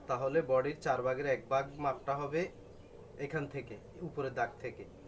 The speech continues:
আর যেহেতু এখন সামনা পাট স্যাম্পলের মাপ আছে, তাই আমি এই মাপ থেকে এই দাগ থেকে সাড়ে সাত নামাইলাম মোড়ার জন্য।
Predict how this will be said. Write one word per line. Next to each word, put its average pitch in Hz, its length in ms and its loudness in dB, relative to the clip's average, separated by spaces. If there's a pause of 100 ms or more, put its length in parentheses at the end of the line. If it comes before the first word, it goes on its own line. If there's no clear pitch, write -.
(280)
আর - 120 -8
যেহেতু 139 300 2
এখন 175 220 2
সামনা 151 300 6
পাট - 180 -2
স্যাম্পলের 156 400 2
মাপ 156 140 4 (100)
আছে, 160 220 -4
তাই 139 200 2
আমি 143 160 -2
এই 131 100 -2
মাপ 120 120 -2 (100)
থেকে 143 200 2 (600)
এই 135 120 0
দাগ 127 120 2 (120)
থেকে 147 200 0 (260)
সাড়ে 117 260 -2
সাত 120 140 -4 (200)
নামাইলাম 113 420 -4
মোড়ার 107 300 -4
জন্য। 107 160 -6